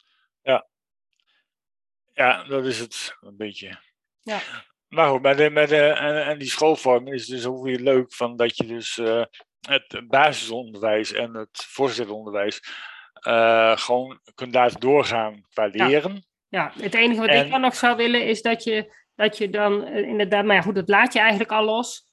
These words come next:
Speaker 2: van als de leervorm bij je past, dat je dan gewoon daar terecht kan. Ook als je wat minder
Speaker 1: Ja.
Speaker 2: hoog bega-, begaafd bent,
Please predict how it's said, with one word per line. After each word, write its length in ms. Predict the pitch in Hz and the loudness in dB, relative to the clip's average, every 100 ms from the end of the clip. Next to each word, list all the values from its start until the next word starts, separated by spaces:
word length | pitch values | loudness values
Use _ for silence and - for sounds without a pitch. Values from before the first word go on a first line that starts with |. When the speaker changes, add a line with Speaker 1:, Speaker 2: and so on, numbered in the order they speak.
| _ | _
Speaker 2:
van 160 | 208 | -2
als 260 | 208 214 208 | 0 0 0
de 160 | 208 202 | -4 -2
leervorm 600 | 208 208 196 202 185 190 | 2 2 2 2 2 2
bij 180 | 180 170 | 0 -2
je 160 | 160 | -2
past, 540 | - 214 262 - - _ _ _ _ | 2 2 2 -6 -18 _ _ _ _
dat 340 | - 185 208 208 | -8 0 2 2
je 100 | 202 | 2
dan 300 | 202 190 190 | 2 2 0
gewoon 260 | - 190 | 0 0
daar 200 | 185 185 - | 0 0 -2
terecht 340 | 196 196 - | -6 -8 -8
kan. 320 | - 156 170 _ _ _ _ - | -10 -10 -10 _ _ _ _ -4
Ook 220 | 190 - | 0 2
als 140 | 175 | 0
je 60 | 185 | 0
wat 140 | 196 | 0
minder 340 | 202 214 180 170 | 2 2 2 2
Speaker 1:
Ja. 140 | 156 | 2
Speaker 2:
hoog 240 | 175 - - | 2 0 -10
bega-, 280 | 165 - 180 | -12 -12 -8
begaafd 480 | 170 185 165 170 - | -2 4 4 4 -2
bent, 500 | 170 226 - - | -2 -2 -8 -16